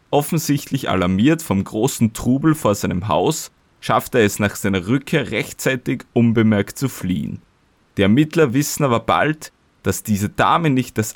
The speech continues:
einzige Opfer des Mannes gewesen sein konnte, und sie sollte auch nicht das letzte bleiben.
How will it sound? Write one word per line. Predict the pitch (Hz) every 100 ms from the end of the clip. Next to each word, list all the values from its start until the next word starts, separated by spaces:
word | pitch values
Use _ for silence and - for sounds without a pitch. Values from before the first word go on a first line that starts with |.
| -
einzige | 113 160 - 131 117
Opfer | - 110 -
des | 147 123 -
Mannes | 90 92 123 -
gewesen | 143 101 90 90
sein | - 78
konnte, | 92 - 80 - 76 - _ _ _ -
und | 104
sie | 113
sollte | 104 143 147 156 120
auch | 110 -
nicht | 139 -
das | 151 -
letzte | 90 - - 87
bleiben. | 78 67 50 - - -